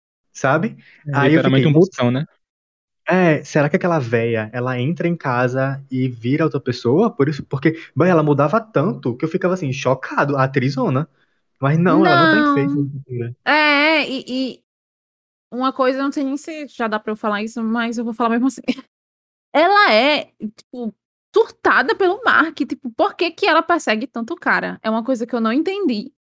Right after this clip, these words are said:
Speaker 3: Eu fiquei me perguntando, será que em algum momento eles vão ter algum grau de parentesco? Sei lá, qualquer coisa. Chegou um momento eu até pensei, será que ela é a mulher dele que, <laughs> que devia ter morrido e não morreu?
Speaker 1: Eu tava com a
Speaker 3: Porque
Speaker 1: impressão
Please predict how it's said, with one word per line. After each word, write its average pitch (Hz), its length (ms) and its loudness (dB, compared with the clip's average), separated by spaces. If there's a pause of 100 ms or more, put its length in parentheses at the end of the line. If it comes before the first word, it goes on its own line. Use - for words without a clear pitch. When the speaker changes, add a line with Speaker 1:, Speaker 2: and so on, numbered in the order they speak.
Speaker 3:
Eu 240 60 -2
fiquei 262 260 2
me 240 80 2
perguntando, 269 460 2
será - 240 0
que - 120 -8
em 359 160 -2
algum 294 240 2
momento 247 460 0
eles 226 120 4
vão 220 120 2
ter 214 100 -2
algum 202 200 0
grau 196 180 0
de 202 60 2
parentesco? 214 960 2
Sei 262 320 -2
lá, 190 340 2 (460)
qualquer 220 420 -2
coisa. 202 320 2 (240)
Chegou 311 260 2
um 330 40 0
momento 294 280 2
eu 277 40 4
até 269 160 0
pensei, 339 300 -4
será 220 180 -8
que - 80 -8
ela 440 160 0
é 233 40 2
a 220 60 0
mulher 196 400 -2
dele 180 300 -6
que, 208 320 -6
<laughs> - 240 -10 (1000)
que 220 80 -6
devia 220 260 0
ter 214 120 0
morrido 202 340 0
e 202 40 0
não 202 160 0
morreu? 220 440 0
Speaker 1:
Eu 170 140 0
tava 180 200 2
com 190 60 6
a - 20 -2
Speaker 3:
Porque 175 140 2
Speaker 1:
impressão 143 600 2